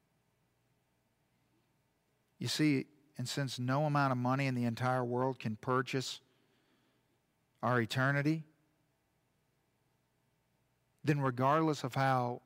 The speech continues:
full or empty our checking account may be, we have every reason in the universe to celebrate. Yes. You see,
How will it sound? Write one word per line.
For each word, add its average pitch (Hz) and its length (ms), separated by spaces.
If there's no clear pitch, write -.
full 147 360
or 127 160
empty 139 360
our 123 140
checking 139 360
account 127 360
may 127 180
be, 127 320
we 127 100
have 123 120
every 131 280
reason 131 420
in 120 100
the 120 60
universe 123 480
to 123 100
celebrate. 143 640
Yes. 165 440
You 147 80
see, 170 320